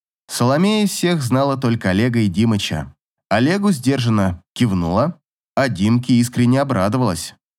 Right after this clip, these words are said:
С остальными тремя парнями Никита её познакомил. Но она так волновалась, что тут же забыла их имена.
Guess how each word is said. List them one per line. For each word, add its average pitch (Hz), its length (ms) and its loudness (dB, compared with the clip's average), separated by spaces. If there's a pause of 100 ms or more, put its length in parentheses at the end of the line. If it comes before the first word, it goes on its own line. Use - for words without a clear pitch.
(1000)
С - 140 -8
остальными 147 560 2
тремя 180 360 0
парнями 151 480 0
Никита 113 500 0
её 107 300 2
познакомил. 85 840 -4 (320)
Но 131 200 2
она 190 200 0
так 185 200 -4
волновалась, 180 800 0 (200)
что 202 240 -2
тут 220 200 0
же 190 120 2
забыла 147 380 0
их 107 180 -4
имена. 92 420 -2